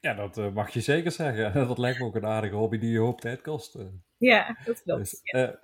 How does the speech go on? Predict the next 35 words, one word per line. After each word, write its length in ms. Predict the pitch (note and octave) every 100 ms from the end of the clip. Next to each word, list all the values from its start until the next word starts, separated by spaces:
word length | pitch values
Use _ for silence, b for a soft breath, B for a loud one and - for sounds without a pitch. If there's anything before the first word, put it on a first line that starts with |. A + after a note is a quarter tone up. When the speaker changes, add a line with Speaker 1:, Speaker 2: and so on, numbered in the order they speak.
| b b b b _ _ _
Speaker 1:
eh, 200 | C#3+ C#3
eh, 100 | C3
loongift, 460 | D3+ F#3 - A#2 -
heb 200 | A#2+ C#3
je 80 | C#3+
al, 180 | B2
eh, 400 | A2+ A2+ G#2+ G#2
kort 180 | - A#2+
uitgelegd, 560 | G#2 A2+ - A2 G2 -
eh, 60 |
eigenlijk 320 | G#2 G2+ G2+ F#2+
nu 100 | G#2+
in 80 |
de 100 | G2+
intro 420 | A2 A#2 - A2+ G#2+
van, 420 | - G#2 F#2+ G2
eh, 240 | G2+ G2+
met 180 | G2+ F#2+
belastingvoordeel 760 | G#2+ A2 G#2+ F2+ A2 G#2 G2
schenken, 380 | G2+ B2+ C3+ C3
et 80 | B2
cetera. 320 | B2+ A#2 B2
Maar 160 | B2 A2
wil 100 | A#2+
je 100 | A#2+
toch 160 | B2
eens 180 | A#2+ -
een 160 | - G#2+
beetje 480 | A#2 A#2 A2+ A2 G#2+
in 260 | A2 G#2
detail 460 | G2+ G#2+ - A#2 A2+
uitleggen 400 | A2 A2 G#2+ G2+
wat 160 | G2+
loongift, 640 | G2+ G#2 G#2 - G#2 -
eh, 140 | -